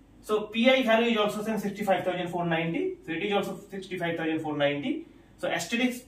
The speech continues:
P I means the value present at this address, that is also sixty-five.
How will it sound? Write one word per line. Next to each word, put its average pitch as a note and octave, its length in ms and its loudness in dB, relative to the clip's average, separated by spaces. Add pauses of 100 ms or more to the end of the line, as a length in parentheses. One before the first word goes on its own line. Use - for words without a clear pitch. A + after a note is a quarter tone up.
(160)
P G3+ 360 -6
I E3+ 200 4
means G#3 400 -2
the - 160 2
value D#3 340 2
present F3 320 0
at D#3 140 2
this D#3 120 0
address, C#3+ 300 2
that - 160 2
is F#3+ 160 0
also F#3+ 240 2
sixty-five. - 520 0